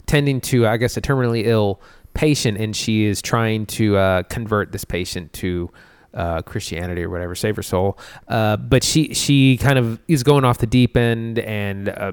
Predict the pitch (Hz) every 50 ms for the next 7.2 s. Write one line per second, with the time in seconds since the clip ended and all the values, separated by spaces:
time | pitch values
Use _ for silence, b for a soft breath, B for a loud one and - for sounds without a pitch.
0 | - - - - - - - - - 113 127 165 196 202 220 220 202 175 - 220
1 | 190 180 - 190 180 175 185 180 180 165 - - B B B B B B B -
2 | 135 - - 160 165 156 160 147 131 - - 143 151 160 156 151 143 135 123 -
3 | 127 120 120 120 110 - - - - - - 104 113 110 107 104 101 101 98 98
4 | 98 101 104 117 113 - - - 123 110 110 110 - - - 117 110 110 107 107
5 | 101 - _ _ _ _ - 147 131 113 110 110 120 117 113 113 - 123 113 107
6 | 104 110 104 - - 110 104 95 - 110 101 95 92 - 110 104 98 90 92 95
7 | 98 98 98 98